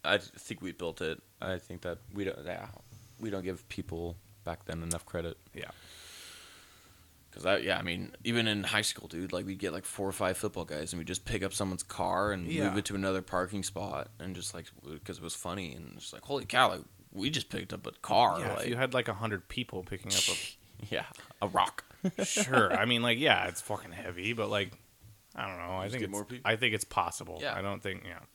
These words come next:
Speaker 2: That's why they're still standing today, is 'cause it was a lot of work, and it took a
Speaker 1: Mm-hmm.
Speaker 2: lot of time, and, like, it's, but no, I don't, yeah.
Speaker 1: And they're
Speaker 2: Not
Speaker 1: pretty smart,
Speaker 2: aliens.
Speaker 1: too.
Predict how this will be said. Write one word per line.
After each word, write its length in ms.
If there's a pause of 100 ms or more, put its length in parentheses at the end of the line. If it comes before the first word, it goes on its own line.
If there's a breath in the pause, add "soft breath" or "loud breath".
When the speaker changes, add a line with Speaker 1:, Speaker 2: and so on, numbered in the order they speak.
(800)
Speaker 2:
That's 200
why 100
they're 120
still 160
standing 540
today, 320
is 100
'cause 200
it 40
was 140
a 60
lot 200
of 80
work, 380
and 140
it 100
took 100
a 20
Speaker 1:
Mm-hmm. 100
Speaker 2:
lot 180
of 60
time, 360
and, 100
like, 140
it's, 200 (1300 loud breath)
but 140
no, 280
I 100
don't, 260
yeah. 160 (380)
Speaker 1:
And 100
they're 120
Speaker 2:
Not 100
Speaker 1:
pretty 140
smart, 80
Speaker 2:
aliens. 200
Speaker 1:
too. 200